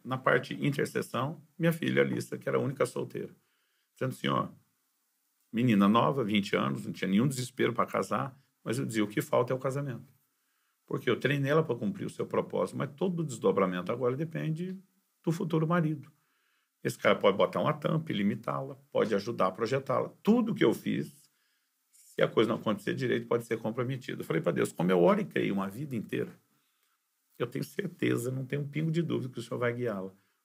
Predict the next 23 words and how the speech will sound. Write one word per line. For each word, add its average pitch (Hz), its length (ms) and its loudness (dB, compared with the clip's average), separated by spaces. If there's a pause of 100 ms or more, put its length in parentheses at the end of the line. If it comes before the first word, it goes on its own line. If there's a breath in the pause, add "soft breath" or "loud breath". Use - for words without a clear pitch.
O - 80 -8
que - 100 2
eu 170 60 8
resolvi 151 420 6
orar 127 440 6 (320)
e - 80 -4
pedir 117 320 0
pra 127 120 4
Deus, - 260 4
por - 280 0
causa 131 160 4
de 127 160 0
outra 110 200 2
experiência 123 460 -4
pessoal. - 480 -6 (520)
Quando 67 400 -2
o 123 80 -2
Isra 117 300 0
tava 104 240 4
pra 104 100 4
completar - 520 4
doze 104 300 2
anos, 95 420 -4